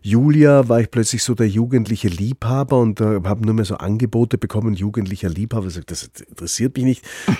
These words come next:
Ich habe aufgehört mit dieser Serie und das nächste, was ich gespielt habe, war dann Jännerwein, ein Wilderer,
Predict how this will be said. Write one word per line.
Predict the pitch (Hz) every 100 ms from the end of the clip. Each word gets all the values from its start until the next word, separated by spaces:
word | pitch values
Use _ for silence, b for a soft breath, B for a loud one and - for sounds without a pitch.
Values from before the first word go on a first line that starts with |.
| -
Ich |
habe | 98
aufgehört | 87 120 - 123
mit | 117 107
dieser | 101 101
Serie | 80 98 107 123
und | 120
das | 104 92
nächste, | 104 110 123
was | 113
ich | 101
gespielt | - - 113 113
habe, | 113 104
war | 104
dann | 104 104 B B B B -
Jännerwein, | 87 104 98 76 73 73 69
ein | 85 78
Wilderer, | 107 120 123 113